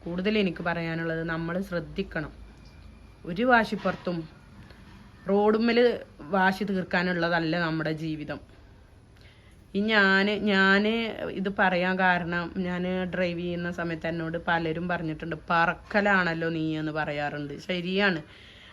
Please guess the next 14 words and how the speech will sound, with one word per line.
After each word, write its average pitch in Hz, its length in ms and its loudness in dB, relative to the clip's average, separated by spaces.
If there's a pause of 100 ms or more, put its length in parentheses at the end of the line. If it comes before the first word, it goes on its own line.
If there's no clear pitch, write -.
എന്തെന്നില്ലാത്തൊരു 226 760 2
ഫീലാണ് 190 480 0
ഹൈവേ 175 440 0
മേലെ 175 220 -2
എത്തിക്കഴിഞ്ഞാൽ 165 640 -4
എനിക്ക്. 160 480 -4
ഞാൻ 165 200 -4
ഒറ്റക്കായി, 170 500 -2
ഏഹ്, 160 480 -8 (420)
ഒറ്റക്ക് 208 460 -2
ഞാൻ 196 200 2
ഡ്രൈവ് 170 340 -2
ചെയ്യുന്ന 165 300 -4
സമയത്തായി 160 680 -4